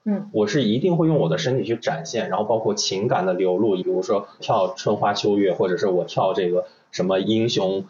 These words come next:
Speaker 2: 啊，或者是什么悲，悲情的这样子的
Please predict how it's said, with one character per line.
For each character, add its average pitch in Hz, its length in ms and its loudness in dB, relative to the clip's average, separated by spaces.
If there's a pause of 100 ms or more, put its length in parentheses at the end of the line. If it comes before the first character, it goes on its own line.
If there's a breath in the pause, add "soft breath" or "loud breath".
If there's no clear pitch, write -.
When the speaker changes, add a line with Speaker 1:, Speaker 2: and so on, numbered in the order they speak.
(120)
Speaker 2:
啊， 90 180 0
或 107 180 2
者 87 140 0
是 95 160 0
什 90 160 -4
么 95 300 -2
悲， 107 260 2
悲 107 240 2
情 92 240 -4
的 95 80 0
这 107 80 0
样 92 200 -2
子 101 100 -8
的 - 180 -6